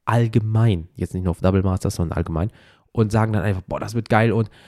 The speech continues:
ja gut, jetzt krieg ich die sechs Euro zum Beispiel für das Booster nicht wieder rein, weil, aber ist doch egal, die Karten sind geil, das sind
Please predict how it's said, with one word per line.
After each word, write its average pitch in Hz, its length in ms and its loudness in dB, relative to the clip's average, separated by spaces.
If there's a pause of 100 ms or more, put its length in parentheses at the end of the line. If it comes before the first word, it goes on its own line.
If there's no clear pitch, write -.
(240)
ja 135 140 0
gut, 135 200 2
jetzt 131 160 2
krieg 139 120 4
ich 127 100 0
die 120 180 2
sechs 107 260 0
Euro 107 260 4
zum - 120 -8
Beispiel 101 240 0
für - 120 -2
das 101 120 0
Booster 110 380 0
nicht 110 180 -2
wieder 107 200 2
rein, 104 360 2
weil, 101 320 4
aber 120 140 4
ist 117 100 0
doch 117 80 0
egal, 127 360 2
die 110 100 -6
Karten 120 340 0
sind 92 220 -2
geil, 92 160 0
das 104 160 2
sind 113 260 0